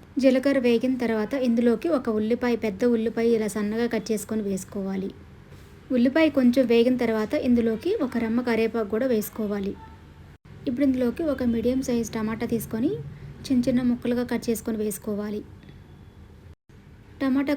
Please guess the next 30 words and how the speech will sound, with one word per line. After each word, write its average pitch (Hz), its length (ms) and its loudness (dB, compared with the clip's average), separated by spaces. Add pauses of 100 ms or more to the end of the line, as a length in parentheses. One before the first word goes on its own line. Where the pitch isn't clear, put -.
కొంచెం 240 340 2
మెత్తబడిన 240 460 0
తర్వాత 220 340 -4 (140)
ఇందులోకి 214 420 -2 (180)
అల్లం 233 260 4
వెల్లుల్లి 240 280 0
పేస్ట్ 214 260 -4
ఒక 220 180 -4
స్పూన్ 233 340 -2
వేసుకొని 220 380 -2 (120)
పచ్చివాసన 240 520 0 (100)
పోయే 220 240 -2
వరకు 214 260 -6
వేగనివ్వాలి. 214 580 -2 (680)
ఇప్పుడు 294 200 4
ఇందులోకి 269 400 4
మనం 269 160 2 (320)
ముందుగా 247 340 2 (120)
పసుపు, 226 340 -2 (180)
ఉప్పు 233 320 0 (300)
వేసుకొని 233 460 2
మ్యారినేట్ 214 360 -4
చేసి 220 200 -2
పెట్టుకున్న 220 280 -4 (100)
చికెన్ 226 320 0
వేసుకోవాలి. 208 540 -4 (1120)
ఒకసారి 262 300 2
మొత్తం 247 320 -2
నీట్గా 233 400 -2
అంతా 226 200 -4